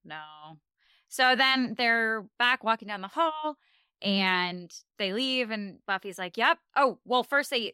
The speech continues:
before they leave the library, Buffy says, like, "Well, actually, I can't really patrol tonight. Um, my mom's not feeling well, and actually I'm not feeling that well. So, like, I'll do a quick sweep,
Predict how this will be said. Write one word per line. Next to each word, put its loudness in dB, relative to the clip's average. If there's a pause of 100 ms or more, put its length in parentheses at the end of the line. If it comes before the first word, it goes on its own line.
before -4
they -2
leave -6
the -6
library, 0
Buffy -6
says, -16
like, -8
"Well, 2
actually, -4 (200)
I -20
can't -10
really -6
patrol -12
tonight. -8 (100)
Um, -6
my -4
mom's -2
not 2
feeling -8
well, -4
and -4
actually -4
I'm 0
not -4
feeling -10
that -8
well. -8
So, -16
like, -6
I'll 2
do -2
a -2
quick -8
sweep, -4